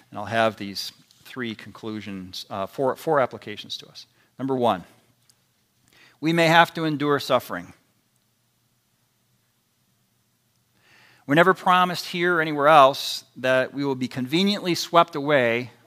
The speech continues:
up to heaven without enduring any suffering. Quite the opposite. Our Savior prepares us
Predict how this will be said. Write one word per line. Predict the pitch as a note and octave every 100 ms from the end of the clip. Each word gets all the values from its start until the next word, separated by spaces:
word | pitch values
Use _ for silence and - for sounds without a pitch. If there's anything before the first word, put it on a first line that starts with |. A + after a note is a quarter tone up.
| -
up | D#3+
to | -
heaven | B2 D3 B2 A#2 B2+
without | A#2 - B2+ B2 B2 - _
enduring | A#2+ A#2 A#2 A2+ A2 G#2+
any | G#2+
suffering. | G2+ A2 G2 - - _ _ _ _ _ _ _ _ _ _ _ _ _ _ _ _ _ _ _
Quite | - B2
the | B2+ A2+
opposite. | G#2+ - - - - _ _ _ _ _ _ _ _ _ _ _
Our | -
Savior | F#2+ A#2+ A#2+ B2
prepares | - A#2 - B2 A#2+ A2+
us | G2+ F#2+ -